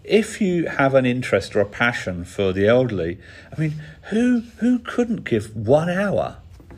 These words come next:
in their working week, you know, s-, there somewhere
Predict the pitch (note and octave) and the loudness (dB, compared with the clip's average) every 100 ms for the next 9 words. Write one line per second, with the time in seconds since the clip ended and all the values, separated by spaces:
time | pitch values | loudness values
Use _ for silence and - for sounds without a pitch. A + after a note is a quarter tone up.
0 | - - - E3 E3 D3+ D3+ C#3+ D#3 E3 | -20 -6 0 2 6 6 6 4 6 6
1 | E3 - D3 C#3+ B2+ A#2 C3+ - - - | 4 0 0 0 2 4 2 -2 -10 -12
2 | - - - - A#2+ A2+ - G#2+ C#3+ D#3+ | -20 -20 -20 0 2 2 0 0 2 2
3 | C#3 - F3+ D3+ F#2+ F2+ C3 | 0 0 2 4 4 4 2